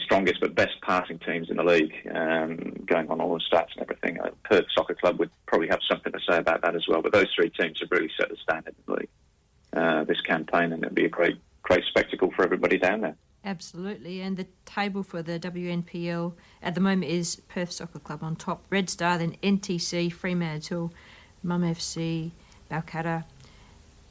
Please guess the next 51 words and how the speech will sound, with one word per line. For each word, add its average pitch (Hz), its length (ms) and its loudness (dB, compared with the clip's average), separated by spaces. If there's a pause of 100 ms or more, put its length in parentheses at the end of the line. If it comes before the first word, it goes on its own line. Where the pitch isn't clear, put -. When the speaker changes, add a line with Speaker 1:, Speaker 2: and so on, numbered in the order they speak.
(140)
Speaker 2:
Did 196 80 -2
I 226 40 0
get 226 140 -6
that 170 100 0
right? 175 260 2 (360)
I 190 40 -2
think 233 220 -4
I've 170 80 -2
stuffed 180 240 -4
up - 60 -6
the 156 80 -8
bottom 165 240 -2
of 143 100 -6
the 233 100 4
Speaker 1:
Yeah. - 120 10
Speaker 2:
table. 151 200 -6 (720)
Speaker 1:
Yeah, 107 220 8
and 104 80 2
then, 101 340 2
uh, 92 300 4 (380)
and, 101 180 2 (160)
uh, 92 80 4 (160)
Subiaco 87 560 4
and 80 100 0
then 76 100 -4
Speaker 2:
Subiaco. 78 320 0
Speaker 1:
Curtin. 82 200 -8 (120)
Speaker 2:
Yep. 175 200 -12 (140)
Speaker 1:
Yeah, 80 240 0 (120)
yeah. 80 200 0 (480)
I - 60 6
think 247 220 2
one 160 140 6
of 143 60 6
the 135 80 6
other 123 180 4
things 123 320 -2
as 101 140 -6
well 113 200 2
for 104 60 -10
the, 101 220 2 (100)
for 107 60 -10
the 101 80 2
league 98 380 4
this 98 120 4 (160)
year, 98 500 6
uh, - 240 -2
for - 60 -6
the 95 80 0
campaigns, 101 720 0
is 95 120 2